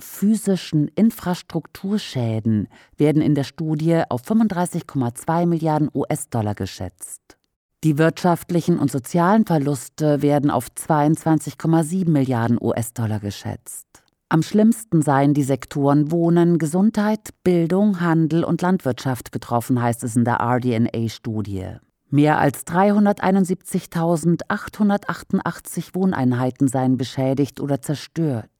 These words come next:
Mehr als fünfzig Prozent der Krankenhäuser seien außer Betrieb. Nahezu alle Schulen seien beschädigt oder zerstört.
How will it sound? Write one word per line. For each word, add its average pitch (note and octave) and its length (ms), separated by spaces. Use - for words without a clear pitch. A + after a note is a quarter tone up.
Mehr F3 200
als - 220
fünfzig - 540
Prozent - 560
der G3 80
Krankenhäuser C3 880
seien B2+ 360
außer C3 320
Betrieb. C3+ 520
Nahezu C3 640
alle G3+ 240
Schulen F#3 480
seien C3 280
beschädigt C#3+ 600
oder C#3+ 220
zerstört. D3+ 680